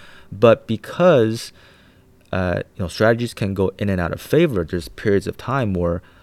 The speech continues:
one does better than the other and vice versa. So, um, really all this is kind of related, right? So I'm just taking this approach and, um, so I've, you know, like I said, I've axed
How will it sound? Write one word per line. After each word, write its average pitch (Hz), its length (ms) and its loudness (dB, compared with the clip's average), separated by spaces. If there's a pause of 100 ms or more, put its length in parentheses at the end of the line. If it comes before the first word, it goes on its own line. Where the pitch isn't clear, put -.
one 98 480 0
does 87 220 0
better 87 360 2
than 85 140 -4
the 85 160 -2
other 117 200 2
and 82 160 -2
vice 82 220 -4
versa. 107 500 -6 (400)
So, 101 600 0 (480)
um, 90 340 -4 (720)
really 139 260 6 (140)
all 131 240 6
this 120 280 0
is 107 140 -2
kind 113 220 -2
of 87 100 -2
related, 90 560 0
right? 87 220 0
So - 160 -2
I'm 104 180 -2
just 123 240 -4
taking 107 300 -2
this 95 160 -4
approach 101 560 -4 (440)
and, 90 440 -2 (560)
um, 90 360 -2 (240)
so - 220 -2
I've, 120 300 0
you 117 100 -6
know, 95 120 -4 (180)
like 101 160 -2
I 90 40 -10
said, 95 160 2
I've 104 140 -2
axed 170 400 -2